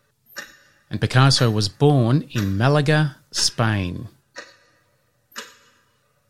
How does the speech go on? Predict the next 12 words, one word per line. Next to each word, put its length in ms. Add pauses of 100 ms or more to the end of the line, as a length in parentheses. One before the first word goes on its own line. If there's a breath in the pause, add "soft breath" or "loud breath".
(680 soft breath)
And 100
question 380
two, 460 (640 soft breath)
which 160
of 180
Picasso's 600
paintings 800 (160)
demonstrates 800
the 180
horrors 560 (120)
of 180
war? 480